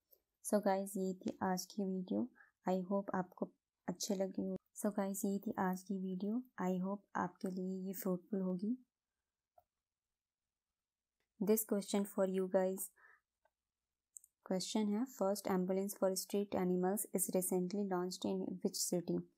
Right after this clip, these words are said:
स्ट्रीट एनिमल्स के लिए पहला एम्बुलेंस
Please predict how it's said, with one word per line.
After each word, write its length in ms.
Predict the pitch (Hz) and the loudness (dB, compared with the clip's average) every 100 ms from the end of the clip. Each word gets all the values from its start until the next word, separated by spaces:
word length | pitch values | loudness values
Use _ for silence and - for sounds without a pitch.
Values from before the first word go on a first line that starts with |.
| - - _ _ _ _ _ _ _ _ _ _ _ _ _ 202 | -20 -20 _ _ _ _ _ _ _ _ _ _ _ _ _ -2
स्ट्रीट 400 | - - 220 220 | 0 4 4 4
एनिमल्स 500 | 190 185 185 196 - | 4 6 4 2 0
के 140 | 196 | 0
लिए 140 | 185 185 | -2 -2
पहला 360 | 185 175 196 | -2 -2 0
एम्बुलेंस 640 | - 180 175 180 180 196 | 2 2 4 4 2 0